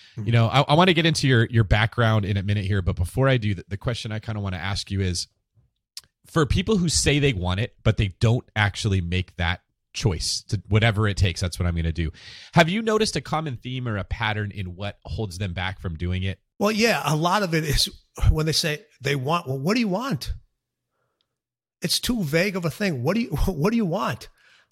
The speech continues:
Speaker 1: All right. And people say, "I want more money. I want more success." Okay, here, I'll give you an extra dollar. Now you just made more money. Congratulations, you won.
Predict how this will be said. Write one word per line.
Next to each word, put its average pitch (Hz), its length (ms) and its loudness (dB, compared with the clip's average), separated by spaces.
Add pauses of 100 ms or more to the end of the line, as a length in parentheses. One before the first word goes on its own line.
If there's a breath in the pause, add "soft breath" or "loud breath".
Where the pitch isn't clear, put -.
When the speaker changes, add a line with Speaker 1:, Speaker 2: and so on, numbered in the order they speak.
Speaker 1:
All 151 100 0
right. 165 220 0
And 160 140 2
people 196 220 0
say, 170 160 2
"I 147 140 2
want 160 280 0
more 151 140 2
money. 151 320 0
I 123 60 -2
want 151 260 0
more 143 140 0
success." - 540 0
Okay, 175 280 0
here, 175 140 0
I'll 151 100 -2
give 151 160 -2
you 160 80 0
an 151 80 0
extra 147 260 -2
dollar. 151 360 -2
Now 123 100 -6
you 143 160 -2
just 135 200 0
made 143 200 -2
more 139 160 -2
money. 143 440 -4
Congratulations, 135 800 -4
you 123 80 -6
won. 123 280 -4